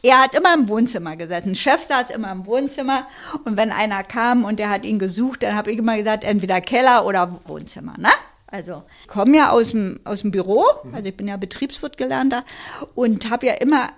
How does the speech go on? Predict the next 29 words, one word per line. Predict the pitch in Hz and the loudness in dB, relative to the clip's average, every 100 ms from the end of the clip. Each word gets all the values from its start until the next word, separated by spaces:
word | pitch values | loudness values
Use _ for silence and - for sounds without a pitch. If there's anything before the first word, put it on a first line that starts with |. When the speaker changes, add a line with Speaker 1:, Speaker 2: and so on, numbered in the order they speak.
| - | -4
Speaker 1:
Ehrenämter | 220 240 233 - 180 185 180 | 6 6 6 2 -4 -4 -6
gemacht, | 165 165 165 143 - | -8 -8 -8 -10 -12
also | - 185 190 | -10 -8 -6
ganz | 196 190 196 | -4 -4 -2
lange | 208 269 311 | 0 4 4
und | 233 214 | 2 0
bin | 226 226 | 2 2
jetzt | 226 233 | 0 -2
auch | 233 | 0
noch | 220 | 0
bei | 220 214 | -2 -2
der | 185 - | -2 0
awo | 214 269 311 302 - | 2 2 2 -2 -2
im | 214 | -4
Vorstand. | - 240 - 359 453 480 | -2 -2 -2 -2 -4 -6
Und | - 247 240 247 247 | 2 6 6 4 0
jetzt | 254 254 | -2 -2
brauchst | - 262 - | -4 -4 0
du | 262 | 0
ja | 247 | 2
ein | 240 | 2
bisschen | 240 240 262 240 202 - | 0 0 0 0 -2 -8
Drucker | - 226 233 254 226 | -6 -6 -4 -4 -4
und | 220 | -2
ein | 226 226 | 0 0
bisschen, | 226 226 - 220 214 | 0 -2 -4 -2 -2
brauchst | 196 285 - - | 4 4 4 2
du | 196 | 0
ja. | 156 | -2